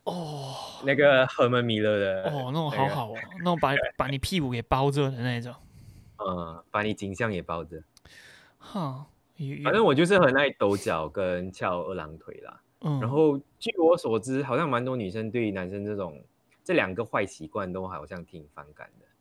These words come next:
Speaker 1: 对啊，对啊，对啊，这应该是印象不好的一个东西吧。
Speaker 2: 嗯，你有经常被你女朋友念的坏习惯吗？除了挖鼻孔，然后 <laughs> 把彼此搓成圆形弹掉之外。
Speaker 1: 呃，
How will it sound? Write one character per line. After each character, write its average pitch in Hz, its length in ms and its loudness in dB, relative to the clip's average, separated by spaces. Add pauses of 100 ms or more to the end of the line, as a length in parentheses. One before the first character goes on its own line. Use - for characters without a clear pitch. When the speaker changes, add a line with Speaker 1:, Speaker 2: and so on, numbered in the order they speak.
(100)
Speaker 1:
对 165 100 2
啊， 151 80 4
对 151 120 4
啊， 143 40 4
对 139 100 2
啊， 123 280 -4
这 190 180 -2
应 175 80 -4
该 175 180 0
是 180 200 -4
印 175 180 -4
象 165 200 -2
不 147 120 -2
好 123 220 -6
的 117 160 -10
一 127 40 -8
个 139 80 -6
东 127 220 -6
西 143 140 -14
吧。 - 140 -20 (500)
Speaker 2:
嗯， 90 400 -8
你 123 100 0
有 135 100 2
经 185 140 2
常 160 180 0
被 147 120 4
你 113 100 0
女 95 140 -2
朋 104 120 -4
友 92 80 0
念 92 220 -2
的 78 180 -6
坏 101 160 -2
习 78 200 -8
惯 85 180 -8
吗？ 76 180 -18
除 104 160 -4
了 90 380 -2 (180)
挖 98 200 0
鼻 87 160 -6
孔， 82 280 -12
然 78 120 -14
后 92 300 0 (160)
<laughs> - 220 0
把 95 240 2 (240)
彼 120 140 0
此 107 260 0
搓 113 220 2
成 110 160 4
圆 90 180 0
形 92 200 -6
弹 82 240 -8
掉 87 180 -2
之 87 140 -6
外。 87 200 -6 (220)
Speaker 1:
呃， 196 580 -2